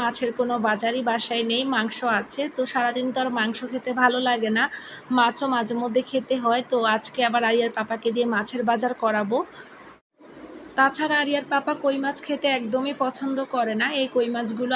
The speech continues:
আমি আর আমার দেবরই খাবো। তো এই জন্য আরিয়ার পাপা আজকে নতুন মাছ নিয়ে আসবে। আর এই তো এটা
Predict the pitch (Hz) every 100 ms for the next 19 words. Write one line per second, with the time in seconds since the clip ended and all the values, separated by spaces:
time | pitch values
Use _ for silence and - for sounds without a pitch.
0 | 240 233 240 233 220 214 214 208 233 254
1 | - 226 208 339 - - - - 247 240
2 | 262 262 247 247 240 240 233 240 247 247
3 | 233 226 247 247 233 240 247 254 254 233
4 | 202 233 311 - 269 269 262 247 320 302